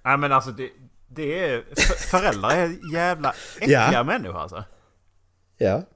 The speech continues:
Speaker 2: Där är vissa föräldrar som är väldigt äckliga.
Speaker 1: Ja, ja, alltså de, de antar att de har mer rätt till plats överallt. Liksom de är mer
Speaker 2: Mm.
Speaker 1: prioriterade överallt. Det är liksom
Speaker 2: Mm.
Speaker 1: Eh, även när vi skulle ho-, hoppa på bussen då mot, eh, centralen från Tekniska.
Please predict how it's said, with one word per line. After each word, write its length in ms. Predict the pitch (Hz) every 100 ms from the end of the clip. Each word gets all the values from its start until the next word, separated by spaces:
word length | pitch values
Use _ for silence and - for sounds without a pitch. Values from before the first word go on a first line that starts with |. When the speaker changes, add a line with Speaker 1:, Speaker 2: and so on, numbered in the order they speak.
| _
Speaker 2:
Där 160 | - 139
är 160 | 117 143
vissa 260 | 185 -
föräldrar 400 | - - 160 139
som 240 | 127 220 202
är 120 | 143
väldigt 300 | 175 - -
äckliga. 260 | 147 - 185
Speaker 1:
Ja, 180 | 160 104
ja, 280 | 139 120 - _
alltså 180 | 156 165
de, 280 | 160 160 - _ -
de 140 | 151 156
antar 440 | 151 175 190 202 226
att 100 | 226
de 120 | 147
har 160 | 120 107
mer 360 | 135 170 208
rätt 480 | 185 139 170 190 -
till 180 | - 110
plats 480 | - 127 139 - - -
överallt. 560 | 143 107 107 123 160
Liksom 200 | 127 123
de 180 | 123 117
är 60 | 107
mer 280 | 107 156 185
Speaker 2:
Mm. 120 | 120
Speaker 1:
prioriterade 840 | 117 117 113 - 170 139 107 117 139
överallt. 480 | 165 135 143 120 123
Det 60 | 139
är 40 |
liksom 280 | 135 131 120 - -
Speaker 2:
Mm. 260 | 110 98 123 _ _ _ _ _ _ _ _ _ _ _ _
Speaker 1:
Eh, 480 | 156 151 151 147 170
även 160 | 180
när 100 | 156
vi 60 | 127
skulle 200 | 147 127
ho-, 320 | 135 - 156
hoppa 180 | 143 147
på 120 | 214
bussen 500 | - 196 - 143 151
då 300 | 190 101 -
mot, 440 | 147 139 123 - 131
eh, 200 | 120 76
centralen 720 | - 131 - 120 98 104 120
från 340 | - 135 110
Tekniska. 520 | 104 123 - 95 -